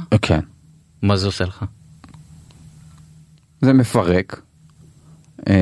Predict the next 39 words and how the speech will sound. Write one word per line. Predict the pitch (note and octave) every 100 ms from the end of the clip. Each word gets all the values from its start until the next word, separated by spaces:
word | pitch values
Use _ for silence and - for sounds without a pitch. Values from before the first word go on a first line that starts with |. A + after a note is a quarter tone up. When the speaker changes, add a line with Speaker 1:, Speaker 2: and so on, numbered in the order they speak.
| F2+ F2+ F2+ F2 F2+ F2+ F2+ F2+ F2+ F2
Speaker 2:
כאילו, | - C3
Speaker 1:
זה |
Speaker 2:
קח | A#2+ C#3+
Speaker 1:
קשה. | G#2
Speaker 2:
אותי | - A#2+
לרגע | A2 G#2+ G2 F#2+
הזה | F2 F#2+
שהם | - F2+ F2 E2+ D#2+ - _ -
אמרו | F2+ F2+ F#2+
לך, | - F2 D#2+ - -
"אבא, | F2+ F2
בוא | F#2+
איתנו." | G2 - A2+ C3 B2+ -
Speaker 1:
"אולי | C#3+ C3+ D3
הפעם | A#2 A2+ G2+
תבוא | G#2+ F#2+
איתנו." | F#2+ F2 F2+ E2 D2+ _ _ _ - - - - - - _ _ _ _
אני | A2 A#2
לא | C#3
יודע, | C#3
אני | B2 B2
לא |
יודע | C#3+ C#3
להגיד | A2 G#2+
לך | G2+
אם | F#2+
זה | F#2+
היה | F#2+ F#2
הפעם, | - G#2 A#2+ C#3
אבל | G#2+ A2 A2+
היו | A2 A#2+ C3+ -
פעמים | A2+ A2+ A2
שהם | - G2+
אמרו, | G2+ G#2+ A2 -
"אולי | A2 A2+
הפעם | A#2 - G2+
תבוא | F#2+ F2+ F2+
איתנו." | F2+ E2+ A2 C3+ C#4+ C4+ - - - - -
אה, | -